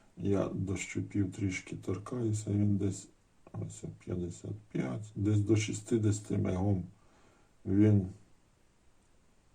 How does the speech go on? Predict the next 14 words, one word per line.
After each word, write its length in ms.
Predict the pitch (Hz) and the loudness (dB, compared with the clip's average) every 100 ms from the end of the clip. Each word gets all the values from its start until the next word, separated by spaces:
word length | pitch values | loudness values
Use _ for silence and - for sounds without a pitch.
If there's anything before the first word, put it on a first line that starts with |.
| _ _ _ _ _ - | _ _ _ _ _ -2
міряє. 760 | 95 101 104 95 90 85 82 - _ _ _ _ _ _ _ _ _ _ _ _ _ _ - - | 4 8 8 8 4 2 -2 -10 _ _ _ _ _ _ _ _ _ _ _ _ _ _ -20 -18
Ось 140 | - | -12
легенько, 760 | 92 85 107 127 127 123 - | -8 -4 -4 -4 -8 -10 -8
легенько 520 | 92 87 85 85 - 90 | -6 -4 -6 -6 -8 -10
так 160 | - - | -12 -12
доторкаюся. 760 | 101 - 107 104 - 107 104 - - _ _ _ _ _ _ - _ | -12 -12 -12 -10 -6 -4 -4 -6 -18 _ _ _ _ _ _ -20 _
До 120 | 98 98 | 0 0
шістдесяти 720 | 117 107 117 104 95 - 104 | 0 2 4 4 4 2 4
мегом 400 | 98 95 104 95 | 4 4 4 4
десь 220 | 87 - | 0 0
він 160 | 95 98 | 2 4
міряє. 380 | 92 85 80 80 - - - - - - - _ - | 4 4 0 -6 -14 -20 -20 -20 -20 -20 -20 _ 8
Ну 220 | 330 226 | 10 12
і, 280 | 147 139 | 10 10